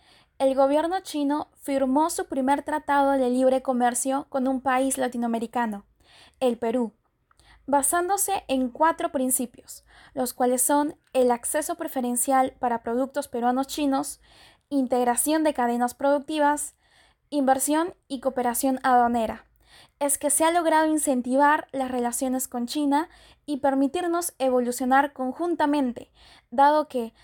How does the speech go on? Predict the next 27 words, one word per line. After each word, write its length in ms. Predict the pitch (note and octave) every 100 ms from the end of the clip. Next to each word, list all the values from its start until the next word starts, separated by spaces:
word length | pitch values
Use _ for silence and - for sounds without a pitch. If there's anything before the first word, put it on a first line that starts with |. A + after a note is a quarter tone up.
| _ A#3
desde 320 | C#4 C#4+ C4+
la 140 | A#3+
suscripción 500 | A#3+ - A#3 - B3+
del 160 | B3 A#3+
T 80 | C#4+
L 140 | D4+
C, 320 | - D4+ F4 _ - _ -
tenemos 480 | C#4 C#4 C#4+ C#4+ C4+
mejores 440 | C4 D#4 D#4+ F4
relaciones 540 | E4 C4+ C4 C4 C4
comerciales 680 | - A#3 A#3 B3+ B3 C4 - - - _
con 180 | - B3+
el 100 | B3
mercado 520 | A#3+ B3 C#4 C#4+ D4
más 400 | - C#4+ E4 E4
grande 360 | - C4+ C4 B3
del 160 | A#3+ A3+
mundo, 420 | A#3+ A3 G#3+ - _ _ _
cuyo 300 | - B3+ A#3+
crecimiento 520 | B3+ A#3+ B3+ C4+ C4+
anual 380 | C#4 B3+ B3+ C#4+ _
supera 640 | - C#4 A#3+ C#4+ C#4 D4 C#4+
el 200 | B3+ -
ocho 300 | D4 D4 D#4+
por 140 | C#4 B3+
ciento 340 | C4+ B3+ A#3+
aproximadamente. 1000 | A#3 A3+ - A#3 A#3 A3+ A#3 A3 A3+ -